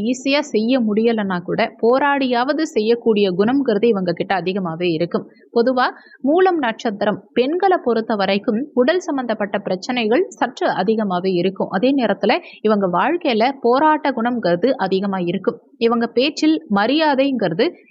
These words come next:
யார் யாருக்கு கொடுக்கணுமோ அதை கரெக்டா கொடுத்துருவாங்க.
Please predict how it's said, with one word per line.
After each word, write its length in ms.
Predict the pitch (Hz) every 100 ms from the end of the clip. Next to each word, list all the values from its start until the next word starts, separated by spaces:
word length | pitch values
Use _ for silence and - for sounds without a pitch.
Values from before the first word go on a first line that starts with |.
| 202
யார் 280 | 220 269 320
யாருக்கு 360 | 311 285 285 269
கொடுக்கணுமோ 520 | 214 233 226 196 254
அதை 140 | 214 185
கரெக்டா 400 | 196 196 - 285
கொடுத்துருவாங்க. 640 | 208 202 220 175 170 170